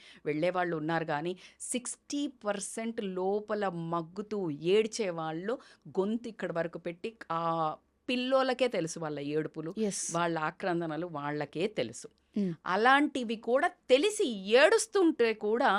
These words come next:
Speaker 2: మ్మ్.
Speaker 1: అతను పట్టించుకోకుండా మొగోడు వెళ్ళిపోయినప్పుడు ఆ, ఆ మనిషిలో రివెంజ్ పెరుగుతుందా, పెరగదా?
Speaker 2: ఎస్.
Speaker 1: అలా రివెంజ్‌లో పడి ఒక ముప్పై నుంచి నలభై శాతం వాళ్ళు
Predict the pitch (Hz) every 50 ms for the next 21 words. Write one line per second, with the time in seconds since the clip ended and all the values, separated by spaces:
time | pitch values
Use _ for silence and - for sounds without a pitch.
0 | - 226 220 208 190 196 196 190 170 208 208 - - 240 240 - - 359 - -
1 | - 262 233 240 233 208 208 208 196 185 185 185 214 233 226 226 202 190 185 190
2 | 202 196 202 185 180 175 165 165 - 185 214 - - 185 180 175 175 170 - -
3 | 190 190 190 185 185 208 233 - 285 262 240 214 196 180 185 202 208 202 196 180
4 | 170 165 170 165 165 175 175 175 - - 113 127 123 139 - _ - 170 165 160
5 | - - - - - _ - - 170 180 190 190 - 190 196 220 269 311 302 320
6 | 294 285 - - 170 175 240 330 - - 180 175 - 175 175 170 - - 165 165
7 | 165 170 165 - 190 160 151 156 156 160 156 151 - 160 156 151 - 214 208 185
8 | 156 143 143 143 143 -